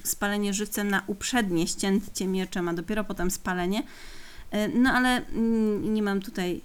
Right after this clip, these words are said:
stuprocentowej co do tego pewności. I tak skończył pierwszy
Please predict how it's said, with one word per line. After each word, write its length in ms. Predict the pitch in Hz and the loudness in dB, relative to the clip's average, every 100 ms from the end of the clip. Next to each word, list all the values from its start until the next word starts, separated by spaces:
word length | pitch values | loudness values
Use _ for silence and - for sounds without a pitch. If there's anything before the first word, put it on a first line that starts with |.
| - | -10
stuprocentowej 920 | - 202 190 190 196 190 190 190 180 | -10 -2 0 0 0 0 -2 -2 -4
co 160 | - 185 | -4 -4
do 140 | 190 | -4
tego 320 | 185 170 175 - - - | -4 -4 -6 -8 -12 -8
pewności. 760 | 160 - - - - - - - - - - - | -6 -6 -8 -10 -12 -12 -14 -14 -14 -14 -14 -10
I 60 | - | -4
tak 240 | 302 285 | -2 -2
skończył 500 | - - 262 254 240 | -2 2 4 4 2
pierwszy 560 | - 247 240 - 240 | 2 0 0 -2 0